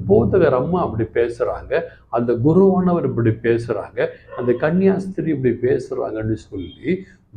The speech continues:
குருவானவரையும் போதகரையும், போதக அம்மையாரையும் கன்னியாஸ்திரியும் பார்த்து,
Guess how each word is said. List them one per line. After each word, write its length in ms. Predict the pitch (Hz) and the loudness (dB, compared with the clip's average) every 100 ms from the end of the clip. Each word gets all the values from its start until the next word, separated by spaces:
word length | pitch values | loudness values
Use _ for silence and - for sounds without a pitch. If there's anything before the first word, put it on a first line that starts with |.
| 113 | 4
குருவானவரையும் 1120 | 156 196 190 175 165 147 131 117 117 131 190 185 - | 8 8 6 4 0 0 0 0 2 2 0 -2 0
போதகரையும், 880 | 147 160 147 120 104 92 113 185 - - - _ - | 0 2 2 0 -2 -4 -2 -2 -4 -14 -20 _ 2
போதக 720 | 147 180 175 175 180 190 - - _ _ _ _ - | 6 6 4 2 2 0 -4 -20 _ _ _ _ -2
அம்மையாரையும் 840 | 135 151 143 123 101 95 110 175 202 - | 2 4 6 4 2 0 2 2 0 -4
கன்னியாஸ்திரியும் 1040 | 135 170 175 156 - - 131 131 123 120 | 0 2 2 0 -2 0 2 6 4 2
பார்த்து, 680 | 120 123 120 - 135 151 | -6 -6 -6 -2 0 0